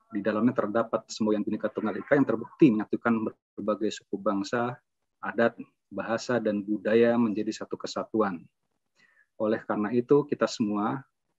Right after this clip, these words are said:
memang harus meyakini bahwa kita harus berpegang teguh pada Pancasila dan kita tidak akan bercerai-berai.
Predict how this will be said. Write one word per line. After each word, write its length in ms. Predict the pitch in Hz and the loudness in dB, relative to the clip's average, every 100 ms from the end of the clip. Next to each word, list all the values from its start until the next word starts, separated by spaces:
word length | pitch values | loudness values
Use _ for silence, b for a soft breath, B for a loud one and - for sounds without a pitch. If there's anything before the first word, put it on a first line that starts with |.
| _ | _
memang 240 | 113 113 113 | -2 -2 -2
harus 240 | 113 117 | -2 0
meyakini 480 | 120 113 - 147 127 | 0 -2 2 4 4
bahwa 400 | 107 104 117 113 | 2 -2 2 0
kita 240 | - - | 0 -4
harus 80 | 104 | -4
berpegang 400 | - - 104 104 | -4 -2 -2 -2
teguh 240 | 107 123 123 | 0 -2 0
pada 240 | 107 104 | -2 -2
Pancasila 680 | - 104 98 98 120 120 120 | -6 -6 -4 -2 0 2 2
dan 240 | 107 98 98 | -2 -4 -6
kita 220 | - - | -14 -6
tidak 320 | 113 98 98 | -4 -4 -4
akan 160 | 107 101 | -4 -4
bercerai-berai. 640 | 101 - 98 92 92 90 | -8 -8 -8 -8 -8 -8